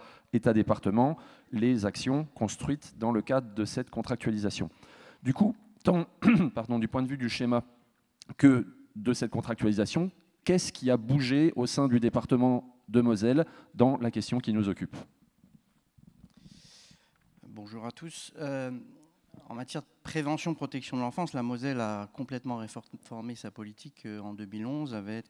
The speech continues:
Speaker 2: euh, la, la prise de fonction de, de Patrick Weiten, qui est notre président. Euh, à travers deux schémas, euh, deux mille quatorze deux mille dix-huit et puis, euh, celui-ci deux mille dix-neuf deux mille vingt-trois.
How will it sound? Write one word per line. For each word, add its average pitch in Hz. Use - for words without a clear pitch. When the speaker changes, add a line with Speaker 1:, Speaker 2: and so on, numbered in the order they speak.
Speaker 2:
euh, 107
la, 95
la 98
prise 107
de 98
fonction 104
de, 101
de 101
Patrick 104
Weiten, 113
qui 117
est 107
notre 98
président. 98
Euh, 104
à 104
travers 104
deux 123
schémas, 123
euh, 101
deux 107
mille 107
quatorze 101
deux 101
mille 101
dix-huit 101
et -
puis, 113
euh, 95
celui-ci 98
deux 107
mille 107
dix-neuf 107
deux 107
mille 101
vingt-trois. 104